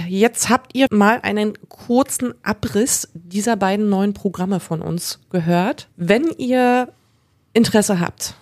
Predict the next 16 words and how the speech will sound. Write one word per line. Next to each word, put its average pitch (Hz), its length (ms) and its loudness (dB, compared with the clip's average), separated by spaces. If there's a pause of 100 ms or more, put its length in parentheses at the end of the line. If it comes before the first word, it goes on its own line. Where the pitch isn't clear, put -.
(120)
hier 214 260 0
mal 196 240 2
mit 196 160 0
uns 185 220 -4
ein 190 300 2
gemeinsames 190 560 0
Orientierungsgespräch 185 1500 -2
durchzuführen, 170 1000 -4 (640)
nehmt 240 400 2
gerne 226 400 2
über 208 180 0
LinkedIn 202 460 0
Kontakt 196 480 -4
zu - 180 -2
uns 214 280 -4
auf. 240 440 -6